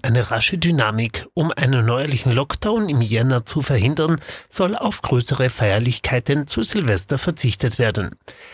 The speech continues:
Silvester ist mit großer Wahrscheinlichkeit nicht nur der Jahreswechsel, sondern auch markanter Wendepunkt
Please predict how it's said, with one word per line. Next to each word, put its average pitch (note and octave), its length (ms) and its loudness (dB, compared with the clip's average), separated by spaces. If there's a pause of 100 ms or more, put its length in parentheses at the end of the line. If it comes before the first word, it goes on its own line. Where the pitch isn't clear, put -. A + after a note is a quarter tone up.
(160)
Silvester C3+ 720 0
ist - 320 -4
mit G3 240 -2
großer D#3+ 380 -2
Wahrscheinlichkeit C3 760 0
nicht E3 320 0
nur D#3+ 140 2
der D3 220 2
Jahreswechsel, D#3+ 840 2
sondern D3 420 0
auch D#3 280 -2
markanter A#2+ 680 0
Wendepunkt A2+ 680 0